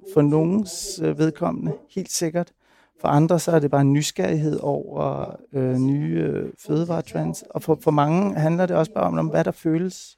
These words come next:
øh, naturligt. Altså, det føles, øh, naturligt nok at spise en, øh, en, øh, en, en bøf.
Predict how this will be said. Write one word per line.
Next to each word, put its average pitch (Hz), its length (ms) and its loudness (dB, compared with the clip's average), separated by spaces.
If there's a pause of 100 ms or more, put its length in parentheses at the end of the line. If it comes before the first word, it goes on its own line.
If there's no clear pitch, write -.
øh, 156 160 4
naturligt. 165 580 -2 (140)
Altså, 147 320 0 (680)
det 139 100 -2
føles, 185 460 0
øh, 147 500 4 (180)
naturligt 202 480 0
nok 151 300 0 (180)
at 135 640 4 (520)
spise - 420 -4
en, 139 320 4
øh, 131 680 2 (120)
en, 131 360 0
øh, 123 600 -2 (260)
en, 120 220 -6 (160)
en 127 100 0
bøf. 208 380 -2